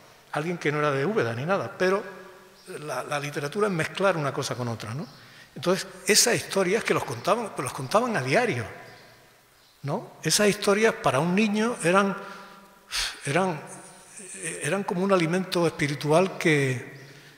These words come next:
que a mí me sigue dando para la imaginación, es decir,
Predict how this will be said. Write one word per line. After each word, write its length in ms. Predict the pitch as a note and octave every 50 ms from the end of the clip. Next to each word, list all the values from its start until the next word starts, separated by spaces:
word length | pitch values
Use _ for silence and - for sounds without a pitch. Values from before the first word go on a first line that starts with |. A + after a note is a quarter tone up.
| - - - - -
que 100 | - A#2+
a 60 | G#2+
mí 300 | B2 C3+ E3 G#3 A#3 A#3
me 300 | A3 A3+ D#3 D3 C#3 B2+
sigue 320 | - - - G3 G3+ F#3+ C#3
dando 440 | D3 G#3 B3 C4 G#3+ D3 A#2+ A2+ -
para 160 | C3 A#2+ B2
la 60 | B2
imaginación, 560 | B2 A#2+ A2 - B2+ A2 F#2+ F#2+ - - G2+
es 60 | G#2+
decir, 380 | B2 - - D3 C3 A#2 - -